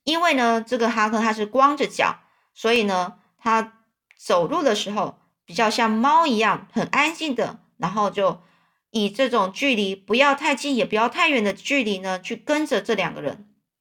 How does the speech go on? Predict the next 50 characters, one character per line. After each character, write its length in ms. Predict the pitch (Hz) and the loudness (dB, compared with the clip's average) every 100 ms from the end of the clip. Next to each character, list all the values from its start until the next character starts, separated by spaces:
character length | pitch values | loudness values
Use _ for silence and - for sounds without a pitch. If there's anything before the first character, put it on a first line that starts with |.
| _ _ _ _ _ _ _ _ _ _ - | _ _ _ _ _ _ _ _ _ _ -6
而 120 | 220 | -4
这 140 | 214 254 | 0 2
两 180 | 208 | 2
个 100 | 185 | 0
人 240 | 180 170 175 | 0 0 0
沿 180 | 208 226 | 0 2
着 200 | 233 214 | 2 0
河 320 | 208 196 202 | 0 0 0
边 300 | 254 247 247 | 0 0 0
走 160 | 196 | 2
了 120 | 170 170 | 2 0
五 160 | 160 | -2
到 180 | 190 226 | 0 2
六 160 | 262 254 | 2 2
百 160 | 170 | 2
公 220 | 165 233 | 0 -2
尺 120 | 254 185 | -2 -4
之 140 | 214 | -2
后， 320 | 254 262 202 190 | 0 0 0 0
然 140 | 180 | 0
后 180 | 226 208 | 0 0
呢， 260 | 185 170 - | -2 -6 -4
就 360 | 240 226 196 _ _ _ | 0 2 0 _ _ _
左 320 | - 185 220 | -2 2 2
转， 400 | 240 233 - - _ | 0 -2 -2 -8 _
再 220 | - 302 240 | -4 0 0
往 200 | 190 - | -2 -4
前， 560 | - 190 170 170 208 - - | -4 -2 0 -2 -6 -16 -10
一 100 | 349 | -8
直 220 | - 269 | -4 -6
走 260 | - 220 170 | 0 0 2
到 400 | 214 208 175 - _ _ _ | 4 2 2 -4 _ _ _
一 100 | - | -6
个 300 | 208 208 190 | 0 2 2
卡 240 | 180 - 165 | 0 -2 -2
迪 120 | 165 | -2
夫 200 | 175 240 | -4 -2
山 240 | 240 311 | 0 0
脚 200 | 311 226 | 0 -2
下。 340 | - - - - _ _ - 330 | 0 -2 -2 -6 _ _ -4 0
开 80 | |
始 160 | 339 220 | 0 0
向 240 | 233 285 | 0 0
上 220 | 277 302 269 | 2 2 2
爬， 340 | 254 214 220 | 2 2 2
经 260 | 233 254 254 | -2 -2 0
过 160 | 233 | 0
半 240 | 214 254 226 | 2 0 2
山 280 | 240 240 | 0 2
腰， 340 | 247 247 247 | 2 4 2